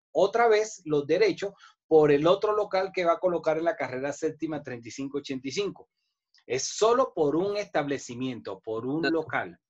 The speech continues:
Speaker 1: No es por,
Speaker 2: Doctor
Speaker 1: eh,
Speaker 2: Lari.
Speaker 1: un conjunto de locales. Ya va. Entonces, por ejemplo,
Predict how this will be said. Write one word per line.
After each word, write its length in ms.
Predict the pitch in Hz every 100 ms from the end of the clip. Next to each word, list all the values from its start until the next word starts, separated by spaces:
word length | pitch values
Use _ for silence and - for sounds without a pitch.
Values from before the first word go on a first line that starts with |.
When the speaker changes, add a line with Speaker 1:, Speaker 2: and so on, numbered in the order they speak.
| _
Speaker 1:
No 340 | 110 123 139 160
es 180 | 196 190 _
por, 380 | 190 202 220 - _ _
Speaker 2:
Doctor 320 | - 139 143 139
Speaker 1:
eh, 40 |
Speaker 2:
Lari. 220 | 139 131
Speaker 1:
un 80 | 120 -
conjunto 640 | 175 160 165 170 151 165
de 80 | 151
locales. 420 | 131 120 135 113
Ya 120 | 107 123
va. 160 | 120 - - _
Entonces, 360 | 117 160 156 143
por 180 | 139
ejemplo, 520 | 143 156 147 113 113